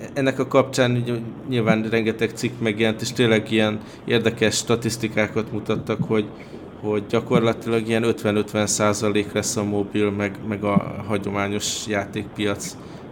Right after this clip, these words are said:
pár éven belül. Tehát, hogy tényleg, ha, ha ilyesmivel foglalkozik egy cég, akkor kell, hogy tényleg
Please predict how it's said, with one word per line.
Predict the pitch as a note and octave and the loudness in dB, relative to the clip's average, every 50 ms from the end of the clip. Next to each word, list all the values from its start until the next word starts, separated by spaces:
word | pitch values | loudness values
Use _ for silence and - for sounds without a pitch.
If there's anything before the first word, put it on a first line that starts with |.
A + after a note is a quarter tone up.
| - - - | -16 -2 2
pár | A#2 A2 G#2 G2 G2 | 4 4 4 4 2
éven | G2 G2+ F#2+ G2+ G#2 G2 F#2+ F#2+ | 0 -2 -2 -2 -2 -2 -2 -2
belül. | F#2+ G2+ G2 G2 G2 G2+ G2 - | -4 -4 -2 -2 -4 -6 -8 -8
Tehát, | - - - | -10 -10 -8
hogy | - A2 G2+ - | -8 -8 -6 -2
tényleg, | - A2+ G#2+ G2+ G2+ F#2+ - - - - - - - - - - - - - - - - - - | 0 0 2 2 0 -2 -4 -10 -14 -16 -16 -16 -16 -16 -16 -16 -16 -16 -16 -16 -16 -14 -8 -4
ha, | G#2+ G2+ G2 G2 | -2 0 0 -2
ha | - - G#2 G#2+ G#2 G2+ G2 | -2 -4 -4 -2 -2 0 0
ilyesmivel | A2+ A2+ A2+ A2 - - A#2+ A#2 G#2+ G#2+ | 2 2 2 2 0 0 0 -2 -2 -2
foglalkozik | - A2+ A2 G#2 A2 G#2+ G#2+ - - A2+ G#2+ G#2 - | -2 -4 -2 0 0 0 0 -2 -2 -4 -4 -4 -6
egy | G2+ F#2+ - | -8 -8 -6
cég, | - A2+ A2 G#2 A2+ | -4 -4 -4 -2 -4
akkor | G#2+ - - - - - - - | -6 0 2 2 2 2 0 -6
kell, | - A2+ G#2+ G#2+ G#2+ | -4 -2 -2 -2 -4
hogy | A2 A2 G#2 - - - - - - - - - - - - - - - - - - - - - - - - - - - - - - - - - - - - - - - | -4 -6 -6 -6 -10 -16 -18 -18 -18 -18 -18 -18 -18 -16 -16 -16 -16 -16 -16 -18 -18 -16 -16 -14 -14 -14 -14 -16 -18 -18 -16 -16 -16 -10 -8 -8 -8 -8 -10 -16 -6 0
tényleg | A#2+ A2 G#2 G2 | 2 2 2 2